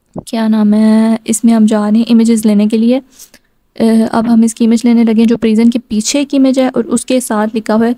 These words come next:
काएँ काएँ, and एक है ग्रीन कलर की इमेज, जो ग्रीन कलर है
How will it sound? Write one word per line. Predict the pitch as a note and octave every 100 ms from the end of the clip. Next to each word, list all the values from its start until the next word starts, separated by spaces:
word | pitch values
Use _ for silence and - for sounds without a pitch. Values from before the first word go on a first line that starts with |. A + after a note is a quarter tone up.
| -
काएँ | G#3 G#3
काएँ, | G3+ F#3 G#3 _ _ _ -
and | G3+ G#3 G#3+
एक | A#3 B3 -
है | G#3+ B3+ - -
ग्रीन | G3 G#3+ A#3 A#3
कलर | G#3+ G3+
की | G3+
इमेज, | G3 G3 F#3+ - _ - _ _
जो | G3 G3+ G3+ G3+
ग्रीन | F#3+ F#3 A3 A#3+
कलर | B3 A#3+
है | A#3+ B3+